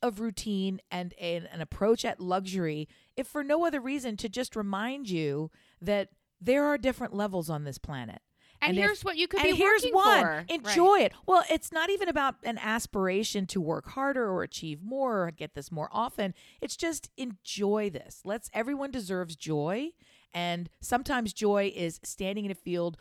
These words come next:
Speaker 1: totally free in the creation that we're blessed to be a part of. And sometimes joy is from a tortured animal in Japan that has been butchered into the tiniest little butter slab that tasted great in my mouth. I mean, there's lots of ways.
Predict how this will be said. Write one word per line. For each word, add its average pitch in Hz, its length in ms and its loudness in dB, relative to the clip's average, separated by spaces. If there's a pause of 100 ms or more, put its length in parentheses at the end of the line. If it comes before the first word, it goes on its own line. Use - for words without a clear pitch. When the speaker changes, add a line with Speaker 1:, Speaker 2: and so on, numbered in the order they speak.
(160)
Speaker 1:
totally 220 380 -4
free 180 540 -2 (200)
in 175 120 -8
the 170 60 -6
creation 185 640 -4
that 165 200 -4 (240)
we're 175 120 -2
blessed 175 480 -4
to 190 80 -8
be 156 140 -4
a 151 40 -4
part 175 300 -2
of. 156 220 0
And 180 120 -6
sometimes 403 540 -6
joy 185 440 2 (260)
is 240 160 -2
from 262 300 -2
a 202 60 -4
tortured 277 560 -4
animal 220 400 -2
in 190 120 -4
Japan 226 580 -4 (160)
that 208 100 -6
has 190 100 -4
been 196 200 -2
butchered 254 380 0
into 196 240 -8
the 180 80 -6
tiniest 269 680 -10
little 208 220 -4
butter 220 280 -4
slab 175 380 -2 (220)
that 254 140 -10
tasted 285 420 -6
great 277 260 -4
in 233 120 -6
my 254 160 -8
mouth. 294 560 -6 (200)
I 214 60 -2
mean, 202 140 2
there's 190 180 0
lots 160 320 -2
of 156 100 -8
ways. 107 400 -12